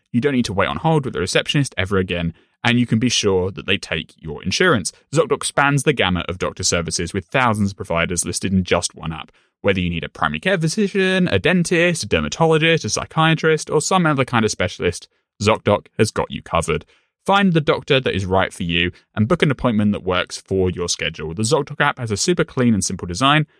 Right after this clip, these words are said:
so booking in for an appointment is just as easy as adding an event to your calendar. Every month, millions of people use ZocDoc. In a chaotic world of healthcare, ZocDoc is your trusted guide to finding a quality doctor.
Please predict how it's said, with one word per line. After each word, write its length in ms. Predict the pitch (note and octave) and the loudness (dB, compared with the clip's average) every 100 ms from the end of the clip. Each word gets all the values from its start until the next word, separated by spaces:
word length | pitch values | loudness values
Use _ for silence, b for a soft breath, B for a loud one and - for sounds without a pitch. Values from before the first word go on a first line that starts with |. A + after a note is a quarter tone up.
| _ | _
so 100 | - | -2
booking 280 | D3+ C4 E3 | 2 2 4
in 120 | B2 | 4
for 80 | A2 | 4
an 60 | F#2 | 0
appointment 420 | F2 F#2 D#2 G2 _ _ - | 0 -4 -2 -6 _ _ -2
is 140 | C#3 | -2
just 280 | - C3+ - | 2 0 0
as 120 | A#2 | -6
easy 420 | - F#2 F2 F2+ - | -4 -4 -2 -4 -2
as 160 | G2+ - | -4 0
adding 280 | E2+ F2 G#2 | -2 0 0
an 80 | G#2+ | 0
event 360 | E2+ D#2 D2 - | -2 -8 -12 -18
to 80 | |
your 100 | A1+ | -20
calendar. 500 | - D#2 D#2+ D#2 D2+ - _ _ _ _ | -10 -4 -2 -2 -6 -10 _ _ _ _
Every 220 | - E3+ D#3 | 0 2 2
month, 340 | D3+ C3 - - | 2 0 -6 0
millions 400 | A2+ C3+ C3 C3 | 2 4 2 0
of 80 | |
people 380 | - F2 F2 E2+ - | -2 -4 -4 -6 -8
use 360 | - D#2 D#2 E2 | -10 -8 -8 -14
ZocDoc. 560 | _ E2 - D#2+ C2+ - _ _ _ - | _ -8 -4 -6 -6 -8 _ _ _ -2
In 60 | D3+ | -2
a 60 | |
chaotic 480 | - E3 D#3 E3+ - | 0 -4 -2 -4 -4
world 240 | B2 B2 | -2 0
of 100 | A#2 | -2
healthcare, 640 | - A2 - A2 G#2 G2 - A2 | -2 -2 -2 -2 0 -2 -6 -4
ZocDoc 440 | A#2+ - G#2 - _ _ _ - | -4 0 0 -2 _ _ _ -2
is 100 | A2+ | 0
your 80 | A#2 | 2
trusted 440 | - G#2 - F2+ | 0 -4 -2 -4
guide 320 | D#2+ D#2+ D#2 - | -2 0 0 -2
to 80 | |
finding 460 | F2+ F2 E2+ E2+ F#2 | -4 -4 -4 -2 -2
a 80 | - | -2
quality 500 | - - B1+ C2+ E2+ _ | -2 -4 -6 -14 -20 _
doctor. 440 | - - - D2 | -6 -4 -2 -2